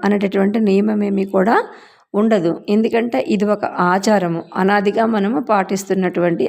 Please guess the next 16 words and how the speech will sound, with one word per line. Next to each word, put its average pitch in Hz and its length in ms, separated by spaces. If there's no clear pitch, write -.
ఆచారం 175 460
ఇది. 381 220
కాబట్టి 196 520
శుక్రవారం 214 600
అయినా, 214 260
మంగళవారం 196 560
అయినా 196 340
మనకి 202 420
ఆ 196 100
తిథి 202 280
ముఖ్యము. 170 460
పాడ్యమి 196 580
మార్గశిర 196 500
మాసం 180 440
మొదటి 175 340
రోజు, 175 340